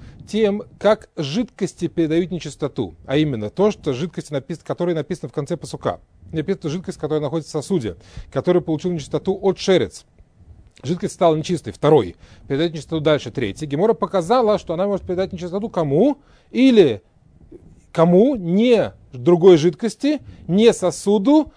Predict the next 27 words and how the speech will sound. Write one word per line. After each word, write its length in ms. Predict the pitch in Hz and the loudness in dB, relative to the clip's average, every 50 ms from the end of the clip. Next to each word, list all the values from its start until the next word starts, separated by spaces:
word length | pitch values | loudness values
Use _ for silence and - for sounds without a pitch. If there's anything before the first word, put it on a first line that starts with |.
| _ _ | _ _
а 120 | - 170 | -4 -4
только 420 | - - 262 269 - 262 247 233 - - - _ _ - | 0 0 -2 0 2 2 0 0 0 -8 -16 _ _ -2
пище. 460 | 214 190 - - - - 87 82 - - - - - - | -2 -2 -2 -4 -8 -12 -14 -16 -18 -20 -20 -20 -16 -10
Вопрос, 540 | - 202 196 - 233 277 285 277 277 - - - - - - - - - - | -8 -6 -2 2 4 8 8 8 6 4 -4 -18 -20 -20 -20 -20 -20 -20 -20
что 240 | - - - 233 - | -8 -2 0 0 2
происходит 500 | - 220 226 214 - - - 254 254 - | 2 2 0 0 0 0 0 -2 -2 -2
в 120 | 190 180 196 | -4 -6 -4
начале 500 | 214 226 226 - - 247 240 214 175 170 | -2 -2 -2 0 2 2 2 2 0 -2
пасука? 500 | - - 147 - - 156 - - 131 127 | -2 -4 -8 -6 -8 -8 -4 -4 -4 -4
В 60 | 117 | -4
начале 300 | 143 143 - - 240 247 | -6 -6 -2 0 0 0
пасука, 400 | 208 - 202 165 - - 233 226 | 0 -2 -6 -6 -4 -2 -2 -2
когда 180 | 180 185 175 165 | -2 -4 -6 -4
говорится, 280 | 170 202 220 - 202 | -4 -4 -6 -6 -10
что 180 | - - 214 202 | -8 -4 -6 -6
пища 560 | - _ - 254 277 277 - - - - 175 | -4 _ 0 2 2 2 2 -2 -6 -6 -6
стала 360 | - - - 202 190 185 180 | -6 -4 -2 2 2 2 2
нечистой, 640 | 180 180 165 - 190 170 147 - - 120 113 151 143 - - - - - 90 | 0 -2 -6 -6 -6 -6 -6 -8 -8 -8 -6 -6 -8 -12 -18 -20 -14 -8 -4
и 40 | |
она 140 | 160 170 190 | -2 0 0
тоже 320 | - - 226 226 214 214 208 | 0 2 4 2 4 2 -2
передает 320 | - 196 180 190 202 160 | -2 -2 -2 -2 -2 -2
нечистоту 380 | 190 175 165 - - 190 190 175 | -6 -10 -12 -12 -8 -6 -2 2
дальше. 300 | 165 156 139 - 135 - | 2 2 2 0 -4 -4
Кому? 500 | - - 190 214 226 226 160 104 87 - - _ - | 0 2 4 6 6 6 4 4 0 -8 -18 _ -20
Другой 500 | - - - - 123 143 143 151 180 175 | -20 -20 -12 -6 -4 -2 4 6 4 4
пище? 560 | - - 214 240 214 - - 254 247 240 214 | 4 2 -2 -2 -2 -2 -2 -2 -2 -2 -2